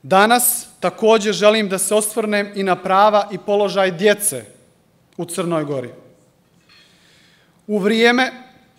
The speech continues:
kada mnoga djeca širom svijeta pate usled ratnih dešavanja, moramo biti zahvalni što su naša djeca u tom smislu zaštićena.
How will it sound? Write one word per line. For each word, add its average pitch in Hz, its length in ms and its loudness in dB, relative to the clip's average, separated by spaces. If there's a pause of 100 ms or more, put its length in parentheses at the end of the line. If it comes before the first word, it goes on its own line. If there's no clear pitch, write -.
(760)
kada 185 240 0
mnoga 233 340 4
djeca 165 400 -4 (260)
širom 220 400 -2
svijeta 208 600 -2 (420)
pate 214 480 2 (340)
usled 165 360 -4 (1300)
ratnih 202 480 0
dešavanja, 190 760 0 (180)
moramo 214 480 4
biti 190 280 -6
zahvalni 190 600 0 (540)
što 175 200 -8
su 180 180 -8
naša 196 280 -2
djeca 180 440 -4 (680)
u 190 100 -6
tom 214 280 2
smislu 180 420 -4
zaštićena. 127 640 -10